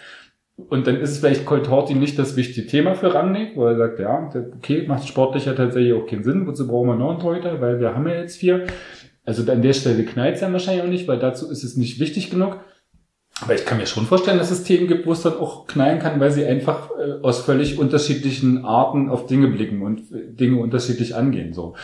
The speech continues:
Und dann hast du jetzt eine Situation, wo Rangnick Trainer ist und Sportdirektor. Ähm, du kannst ja nicht, also lass uns mal spinnen. Du hast jetzt eine Situation, wo du die ersten fünf, sechs Spiele nicht gewinnst. So, stehst mit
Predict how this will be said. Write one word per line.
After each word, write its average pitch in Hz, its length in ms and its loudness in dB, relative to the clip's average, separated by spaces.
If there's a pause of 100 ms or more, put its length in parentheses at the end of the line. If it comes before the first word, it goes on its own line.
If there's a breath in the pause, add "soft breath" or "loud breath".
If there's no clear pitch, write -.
(240 loud breath)
Und 107 80 -2
dann 110 120 2
hast 160 200 2
du 185 40 8
jetzt 175 160 2
eine 139 80 0
Situation, 143 600 2
wo 156 60 0
Rangnick 147 360 0
Trainer 151 360 2
ist 139 120 -2
und 131 140 -4
Sportdirektor. 92 800 0 (640 soft breath)
Ähm, 104 520 0 (680)
du 101 80 -10
kannst 135 360 0
ja 165 120 4
nicht, - 400 0
also 98 200 -6 (160)
lass 156 180 2
uns 180 120 -4
mal 151 80 2
spinnen. 110 380 -4 (120)
Du - 80 2
hast - 180 2
jetzt 156 180 0
eine 143 100 2
Situation, 123 600 2
wo 147 80 6
du 139 140 0
die 120 140 2
ersten 131 360 2
fünf, 135 340 0
sechs - 280 -2
Spiele 123 220 2
nicht 117 140 4
gewinnst. 98 500 -4 (420)
So, - 320 -12
stehst - 380 -4
mit 117 140 0